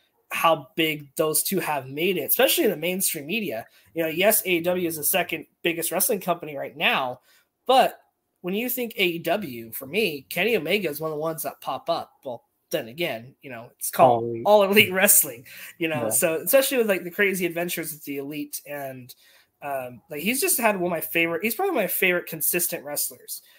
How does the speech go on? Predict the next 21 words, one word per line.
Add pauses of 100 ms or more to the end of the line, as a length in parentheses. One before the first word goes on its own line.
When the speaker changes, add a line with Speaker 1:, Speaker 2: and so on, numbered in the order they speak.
(160)
Speaker 1:
You
know,
even
when,
say,
he
may
not
be,
like,
the
main, (160)
the
main,
you
know,
main
event, (240)
you
know,
feature,